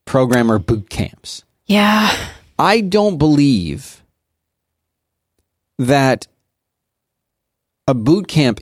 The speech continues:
Speaker 1: is necessary for everybody. I don't know who it's necessary for.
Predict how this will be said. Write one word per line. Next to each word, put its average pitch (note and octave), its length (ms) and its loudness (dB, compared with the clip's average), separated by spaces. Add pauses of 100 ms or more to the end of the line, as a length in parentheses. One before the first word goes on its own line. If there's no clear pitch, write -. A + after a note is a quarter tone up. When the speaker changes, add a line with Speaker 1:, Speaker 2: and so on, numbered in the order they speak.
Speaker 1:
is C3 240 2
necessary B2+ 640 2
for G#2+ 180 -2
everybody. E2+ 500 -4 (1040)
I D3 140 2
don't D#3+ 160 2
know D3 220 4
who - 180 0
it's G3 160 -2
necessary G#2+ 480 -4
for. - 340 -10